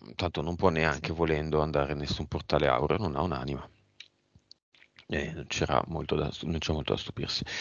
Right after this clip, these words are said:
Speaker 1: Semmai la domanda vera è
Speaker 2: Sì.
Speaker 1: la causa esoterica per Mirella dell'essere stata attratta da questa setta e anni dopo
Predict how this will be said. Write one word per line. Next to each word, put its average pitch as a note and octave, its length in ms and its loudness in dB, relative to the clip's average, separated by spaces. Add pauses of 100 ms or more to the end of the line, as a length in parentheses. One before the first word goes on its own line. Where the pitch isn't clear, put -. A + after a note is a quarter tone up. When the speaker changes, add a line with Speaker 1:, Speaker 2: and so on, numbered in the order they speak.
(160)
Speaker 1:
Semmai A#2 380 10
la E2+ 100 10
domanda E2 400 4
vera D#2 380 4
è D2+ 240 -2 (160)
Speaker 2:
Sì. - 160 -8
Speaker 1:
la E2+ 100 -2
causa G#2+ 300 10
esoterica G#2 640 4 (200)
per B1 200 -4
Mirella D2 580 2 (580)
dell'essere G2 920 6 (340)
stata - 360 -2
attratta D#2 400 4
da D2 80 2
questa C#2+ 460 -6
setta - 580 -4
e F#2+ 160 6
anni B2+ 320 4
dopo G2 540 4